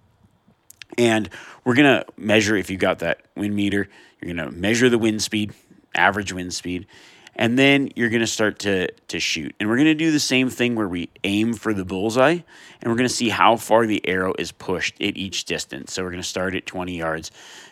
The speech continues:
aim for the bullseye. You might need a big target. And if you, you know, you can pick different spots on the target. So if you know it's gonna push it right, aim for the spot on the left so you don't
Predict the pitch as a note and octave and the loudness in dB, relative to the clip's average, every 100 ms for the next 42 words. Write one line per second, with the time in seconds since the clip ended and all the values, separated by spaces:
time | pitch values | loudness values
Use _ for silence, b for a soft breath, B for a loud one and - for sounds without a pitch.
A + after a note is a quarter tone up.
0 | B G#2+ F#2+ G#2+ G2 F#2 F2+ F#2 F2+ F2 | B -4 -2 -2 -2 -4 -4 -2 -2 -2
1 | - D2 E2+ F#2+ - E2+ C#2+ E2 C2+ - | -4 -10 -8 -6 -6 -8 -8 -12 -10 -6
2 | D2+ D#2 - F#2+ F2+ F2 F2 E2+ - _ | -6 -6 -8 -8 -8 -8 -10 -10 -12 _
3 | _ _ _ - F#2 D2+ D2+ D#2+ D#2+ D2+ | _ _ _ -14 -10 -10 -10 -12 -12 -8
4 | G2 - F#2+ E2 - - D#2 B1+ - C#2 | -8 -8 -10 -8 -10 -4 -2 -2 -6 -14
5 | C2 D2 C2+ - E2+ D2+ D#2+ C2+ E2+ E2+ | -10 -10 -10 -8 -10 -10 -12 -10 -10 -8
6 | - D2+ D2 D#2+ - - D2 E2 - D#2 | -10 -12 -12 -10 -8 -6 -6 -6 -8 -10
7 | D#2 D2 D#2 D2 C#2+ - C#2+ C#2+ C#2+ C2 | -10 -10 -10 -10 -10 -8 -4 -4 -4 -10
8 | A#1 D2 - C#2+ C2+ C#2 | -8 -8 -8 -12 -10 -12